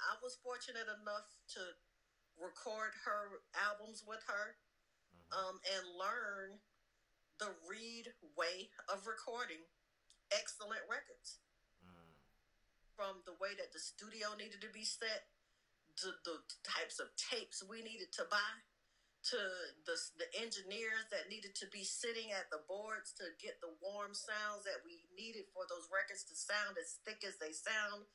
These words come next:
Speaker 1: the type of gear that we had to rent and have.
Speaker 2: Mm-hmm.
Speaker 1: <laughs>
Speaker 2: Mm-hmm.
Speaker 1: The, you know, all of that.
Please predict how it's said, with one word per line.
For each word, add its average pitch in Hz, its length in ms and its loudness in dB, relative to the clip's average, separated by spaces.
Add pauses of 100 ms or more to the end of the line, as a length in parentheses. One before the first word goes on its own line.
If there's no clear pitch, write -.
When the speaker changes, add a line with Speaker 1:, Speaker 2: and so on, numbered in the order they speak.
(300)
Speaker 1:
the - 60 -8
type 214 260 8
of - 140 0
gear 208 320 4
that 208 160 2
we 220 160 -8
had 208 160 2
to 156 160 0
rent 196 240 2 (640)
and 202 100 4
have. 202 420 2 (680)
Speaker 2:
Mm-hmm. - 380 -14
Speaker 1:
<laughs> 285 60 6 (760)
Speaker 2:
Mm-hmm. - 320 -14 (280)
Speaker 1:
The, 202 80 -6 (160)
you - 120 -4
know, 185 160 0 (480)
all 240 240 -4
of 254 80 -2
that. 180 200 -4